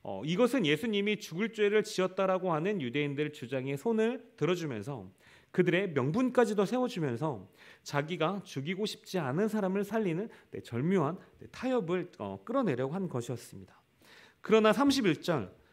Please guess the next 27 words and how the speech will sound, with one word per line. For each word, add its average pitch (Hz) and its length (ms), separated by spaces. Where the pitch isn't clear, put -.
네, 101 280
어, 101 320
십팔 247 380
장 220 140
삼십일 226 380
절에 139 320
이미 254 460
예수님을 220 580
죽이고자 190 600
끌고 285 460
왔던 196 400
유대인들에게는 151 920
이러한 131 400
빌라도의 135 580
타협은 180 560
통할 226 260
리 139 180
만무했던 170 640
것입니다. 110 500
특히 285 300
그들은 196 360
그 185 100
빌라도의 185 520
제안에 147 400
"그럴 165 240
거면 185 220
차라리, 156 640